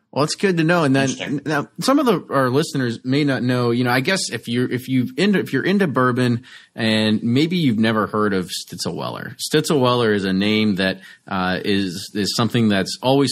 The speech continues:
Speaker 1: thrown around. It has a very, very rich history in the bourbon industry. It's what made Pappy Van Winkle, Pappy Van Winkle, and it's what people go crazy for. And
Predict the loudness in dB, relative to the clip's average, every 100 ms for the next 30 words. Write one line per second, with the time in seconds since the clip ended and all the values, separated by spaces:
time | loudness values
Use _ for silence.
0 | -2 -2 -2 0 0 2 0 -2 -4 -2
1 | -2 -2 -4 -6 -6 -6 -2 0 2 0
2 | 0 0 0 0 0 -2 -2 -2 -2 -2
3 | 0 2 2 -2 -2 -2 0 0 0 -2
4 | 0 -2 -2 0 0 -2 -12 -20 -4 -2
5 | -2 -4 -2 0 0 2 2 2 -2 -2
6 | -2 -2 -4 -2 -2 0 -2 -4 -6 -8
7 | -4 -2 0 0 0 -2 -2 -4 -4 -4
8 | -4 -6 -18 -20 -6 -2 0 0 0 -2
9 | -4 -4 -2 0 2 0 -2 -2 2 2
10 | 0 -4 -2 0 0 -4 -8 -10 -10 -14
11 | -14 -16 -6 0 2 2